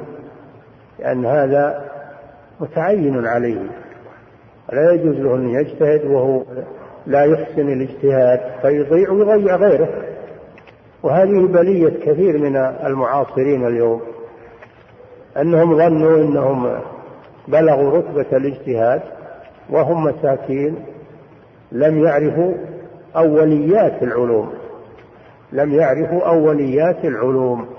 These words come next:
لا يعرف النحو، لا يعرف الأصول، لا يعرف الفقه، لا يعرف قواعد الفقه، لا يعرف التفسير، لا يعرف الحديث، كيف يصير هذا مجتهد؟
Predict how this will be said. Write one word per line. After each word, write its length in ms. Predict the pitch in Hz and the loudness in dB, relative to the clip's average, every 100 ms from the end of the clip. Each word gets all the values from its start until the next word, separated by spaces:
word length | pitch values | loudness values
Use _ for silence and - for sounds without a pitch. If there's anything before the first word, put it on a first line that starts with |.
| - - - - - | -20 -20 -20 -20 -10
لا 220 | 233 247 185 | 0 4 4
يعرف 360 | 160 147 - | 4 2 0
النحو، 480 | 147 139 139 131 117 | 0 2 0 -2 0
لا 160 | 135 175 | 2 4
يعرف 380 | 170 156 139 | 4 2 0
الأصول، 640 | 151 151 151 160 151 117 113 | 0 0 0 0 0 0 0
لا 120 | 156 | 2
يعرف 400 | 175 160 170 - | 4 4 0 0
الفقه، 720 | 151 143 131 127 170 170 120 | -2 -2 -4 -2 -2 -2 -4
لا 140 | 117 156 | 0 4
يعرف 320 | 180 170 170 | 4 2 -2
قواعد 440 | - 156 165 143 147 | 0 2 4 2 -2
الفقه، 400 | 139 170 - - - - - - - | -2 -2 -2 -10 -14 -16 -18 -20 -4
لا 200 | 160 180 | 2 4
يعرف 320 | 190 165 165 | 6 4 2
التفسير، 720 | 160 - - - - 180 147 | -2 -2 -4 -4 -2 0 0
لا 200 | 120 180 | 2 4
يعرف 260 | 185 165 151 | 4 2 2
الحديث، 520 | 156 - 139 180 147 - - - - - - - - - | 0 0 0 0 0 -4 -12 -16 -20 -20 -20 -20 -20 -4
كيف 240 | 349 339 | 0 0
يصير 440 | 151 - 151 135 127 | -2 -2 0 2 2
هذا 140 | 123 | 0
مجتهد؟ 420 | 120 113 - 98 | -2 -6 -8 -8